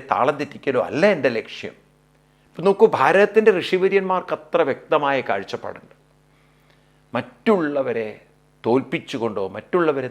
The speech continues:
നശിപ്പിച്ചുകൊണ്ടോ ഒരു ലോകം നമുക്ക് വാർത്തെടുക്കാൻ സാധ്യമല്ല. ക്രിസ്ത്യൻ മതത്തിനും ഇസ്ലാം മതത്തിനും പറ്റിയ പരാജയം അതാണ്. ക്രിസ്ത്യൻസ് മാത്രമുള്ളൊരു ലോകത്തിൽ മാത്രമേ അവർക്ക് സ്വർഗരാജ്യം ഉണ്ടാവുള്ളൂ. മുസ്ലിം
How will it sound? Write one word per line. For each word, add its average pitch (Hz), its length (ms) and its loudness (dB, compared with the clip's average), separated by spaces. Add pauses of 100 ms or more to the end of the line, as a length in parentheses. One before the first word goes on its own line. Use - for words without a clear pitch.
നശിപ്പിച്ചുകൊണ്ടോ 117 880 -8 (760)
ഒരു 170 160 0 (320)
ലോകം 131 340 0
നമുക്ക് 117 280 -10
വാർത്തെടുക്കാൻ 98 520 -6 (160)
സാധ്യമല്ല. - 440 -16 (2250)
ക്രിസ്ത്യൻ - 400 -2
മതത്തിനും 120 460 -4
ഇസ്ലാം 147 340 -2
മതത്തിനും 139 360 -8
പറ്റിയ 131 260 -6
പരാജയം 156 480 -2
അതാണ്. - 260 -14 (800)
ക്രിസ്ത്യൻസ് 175 520 0 (120)
മാത്രമുള്ളൊരു 147 960 -2
ലോകത്തിൽ 120 360 -4 (120)
മാത്രമേ 135 480 -6 (420)
അവർക്ക് 113 340 -6
സ്വർഗരാജ്യം 107 680 -6
ഉണ്ടാവുള്ളൂ. - 360 -16 (1500)
മുസ്ലിം 202 440 4